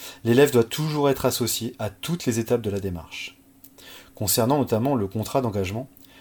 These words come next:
placez l'élève comme acteur principal en choisissant le comportement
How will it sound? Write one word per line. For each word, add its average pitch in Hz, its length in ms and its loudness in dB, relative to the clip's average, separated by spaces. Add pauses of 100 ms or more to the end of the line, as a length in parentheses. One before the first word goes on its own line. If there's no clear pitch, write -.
(140)
placez 156 300 2
l'élève 139 280 4
comme 127 300 0
acteur 135 380 -2
principal 101 640 -8 (320)
en 110 80 0
choisissant 156 440 2
le 131 100 2
comportement 117 640 -6